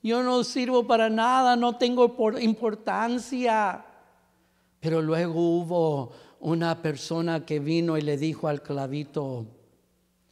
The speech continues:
"Si no fuera por ti, el cuadro no se hubiera colgado allí. Si no fuera por ti, no se pudiera apreciar todo aquello.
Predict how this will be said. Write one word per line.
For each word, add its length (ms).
"Si 200
no 160
fuera 300
por 180
ti, 640
el 200
cuadro 440
no 120
se 160
hubiera 280
colgado 500
allí. 460
Si 220
no 180
fuera 320
por 220
ti, 720
no 180
se 160
pudiera 420
apreciar 580
todo 280
aquello. 520